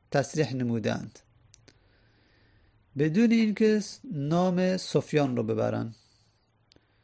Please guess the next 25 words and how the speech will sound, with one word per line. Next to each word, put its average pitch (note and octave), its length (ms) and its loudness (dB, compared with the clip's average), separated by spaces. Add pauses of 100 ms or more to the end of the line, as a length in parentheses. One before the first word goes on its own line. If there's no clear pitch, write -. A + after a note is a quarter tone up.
(1200)
الان D3 540 -4
چون، D3+ 240 -6
چون D3+ 200 -4
که D#3 100 0
در C#3+ 160 4
اینجا D3+ 180 2
نام E3 220 0
سفیان G3 380 0
رو E3 60 2
آوردیم، A#2+ 500 0 (220)
دقت D3 260 -2
بکنید، D#3 340 -2
ما D3+ 180 -2
گفتیم D#3 420 -4 (400)
عبدالله C3 380 2
بن C#3 80 2
مبارک C#3+ 680 0 (260)
میگه: D3 320 2
«حدثنا D#3 640 -2
سفیان E3+ 760 0
عن D#3+ 200 0
عبدالرحمن.» A#2+ 680 -2 (3500)
بعضی G#3+ 560 2
از D3+ 160 0
ثقات - 840 -2